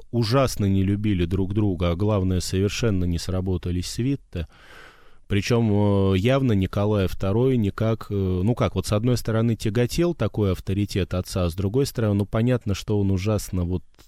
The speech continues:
скорее, опять же, этому образу завидовал. И вот слуша-, так сказать, слушать, с-, там, слушаться Витте у него не было таких моральных сил,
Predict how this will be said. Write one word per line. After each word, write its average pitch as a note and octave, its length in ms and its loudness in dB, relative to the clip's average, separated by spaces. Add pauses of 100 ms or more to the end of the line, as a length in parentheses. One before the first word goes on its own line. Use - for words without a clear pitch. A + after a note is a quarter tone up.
(220)
скорее, F#2+ 320 0
опять G2 220 0
же, F#2 140 2
этому F#2+ 380 0
образу F#2 380 0
завидовал. F2 800 0 (840)
И G#2+ 120 4
вот A2 240 2
слуша-, G#2+ 680 2
так G2 140 0
сказать, G2 320 0
слушать, A#2+ 540 0
с-, F2 440 -4
там, F2 220 0
слушаться A2+ 640 -2
Витте F#2+ 360 0
у F2+ 120 0
него G2 540 2
не G#2 220 2
было F2+ 560 2
таких - 380 -4
моральных F#2 720 2
сил, F3+ 440 0